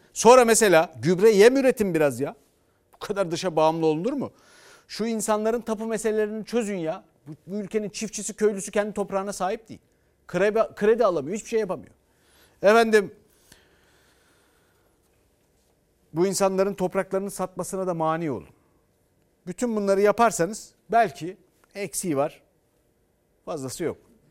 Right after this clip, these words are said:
Belki yarın bir gün biraz düzelmeye başlar.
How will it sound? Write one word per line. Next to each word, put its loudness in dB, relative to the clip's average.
Belki -2
yarın 4
bir -2
gün -8
biraz -2
düzelmeye 0
başlar. -6